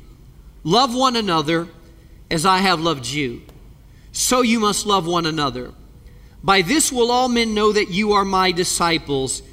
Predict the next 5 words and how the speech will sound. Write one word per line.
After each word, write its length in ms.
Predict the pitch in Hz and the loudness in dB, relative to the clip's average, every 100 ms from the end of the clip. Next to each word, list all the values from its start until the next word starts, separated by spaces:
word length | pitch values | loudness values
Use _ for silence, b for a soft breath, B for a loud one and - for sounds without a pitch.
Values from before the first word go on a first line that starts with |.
| B B | B B
if 340 | 233 277 - | 2 2 0
you 300 | 196 269 254 | 0 2 2
love 540 | 202 160 143 139 135 - - - - - | 2 2 0 -2 -6 -14 -20 -20 -20 -6
one 240 | 151 160 | 0 0
another. 480 | 147 147 139 123 131 | 0 -2 -4 -6 -14